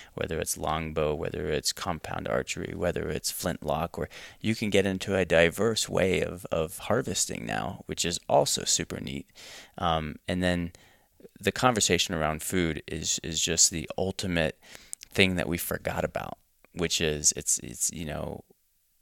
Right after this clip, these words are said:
you can do anything with food. You can cook it in a myriad of ways, especially with Amazon Prime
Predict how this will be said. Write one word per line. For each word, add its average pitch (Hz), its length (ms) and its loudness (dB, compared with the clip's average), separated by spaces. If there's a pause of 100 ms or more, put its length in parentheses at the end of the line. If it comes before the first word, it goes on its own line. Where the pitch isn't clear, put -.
(200)
you 98 100 -2
can 98 180 -6
do - 240 -2
anything - 440 -8
with - 120 -12
food. - 340 -8
You 92 160 -6
can - 240 -10
cook - 240 -8
it - 140 -4
in 87 120 -6
a 78 40 -4
myriad 107 580 -2
of 90 160 -4
ways, 82 380 2
especially - 560 0
with 80 120 0
Amazon 85 500 -2
Prime - 360 -4